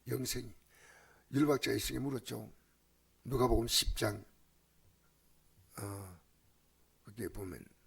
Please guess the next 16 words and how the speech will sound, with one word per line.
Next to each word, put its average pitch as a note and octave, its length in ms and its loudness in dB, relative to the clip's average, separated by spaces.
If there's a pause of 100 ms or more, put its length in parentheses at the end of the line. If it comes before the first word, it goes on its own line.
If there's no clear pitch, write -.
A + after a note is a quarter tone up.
(600)
율법학자가 G#2+ 680 -6
예수님께 - 340 -8
찾아와서 - 560 -4 (260)
묻는 B2+ 360 -2
내용이 A2+ 240 -4
나옵니다. - 500 -18 (560)
"내가 A#2 240 2 (120)
어떻게 - 400 2
하면 C#3+ 160 -2
영생 B2+ 340 -2
얻겠습니까?" - 640 -10 (1600)
"내 A2 180 0
마음을 A2+ 480 4
다하고 B2+ 560 -2 (640)
목숨을 A#2 500 -2
다하고 B2 480 -6